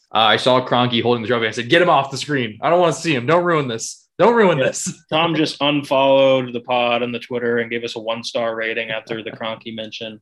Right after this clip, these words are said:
Speaker 2: Um,
Speaker 1: Kroenke out forever.
Speaker 2: Kron-, um, all right, so that's the Super Bowl, I guess. Um, you don't, no more parting thoughts on the Super Bowl? You're not gonna get another time for at least another year.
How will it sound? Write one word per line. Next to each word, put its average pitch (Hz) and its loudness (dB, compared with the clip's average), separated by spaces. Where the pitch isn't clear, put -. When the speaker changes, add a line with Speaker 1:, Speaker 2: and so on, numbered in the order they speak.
Speaker 2:
Um, 101 -12
Speaker 1:
Kroenke 160 0
out 110 -2
forever. 104 -6
Speaker 2:
Kron-, 120 -8
um, 123 -2
all 180 0
right, 226 2
so 165 -2
that's 208 0
the - -2
Super 233 -2
Bowl, 147 2
I 131 -2
guess. 131 -2
Um, 120 -4
you 117 -8
don't, 127 -4
no 131 2
more 147 2
parting 151 2
thoughts 156 0
on 165 -4
the 156 -6
Super 165 -4
Bowl? 180 4
You're 135 4
not 131 -2
gonna 147 -2
get 143 0
another 151 4
time 165 0
for 147 -4
at 131 -2
least 147 -2
another 151 0
year. 170 2